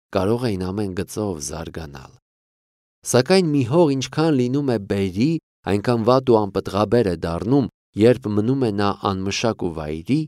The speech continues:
Ես միառժամ նրան նեցուկ կանգնեցի և միմիայն իմ կենդանի գոյությամբ տանում էի նրան ճամփով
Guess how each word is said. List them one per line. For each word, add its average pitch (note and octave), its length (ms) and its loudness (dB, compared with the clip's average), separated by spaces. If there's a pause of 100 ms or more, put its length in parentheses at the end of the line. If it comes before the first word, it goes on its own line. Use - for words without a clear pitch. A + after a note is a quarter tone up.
(800)
Ես B2+ 240 6
միառժամ C3+ 600 4
նրան C3+ 400 2
նեցուկ B2 500 0
կանգնեցի A#2+ 800 2
և G#2 260 2
միմիայն A2+ 480 2
իմ A#2 140 0
կենդանի C3+ 640 0
գոյությամբ G#2+ 800 0
տանում C3+ 400 2
էի A#2 140 0
նրան A#2 420 0
ճամփով A2+ 720 -2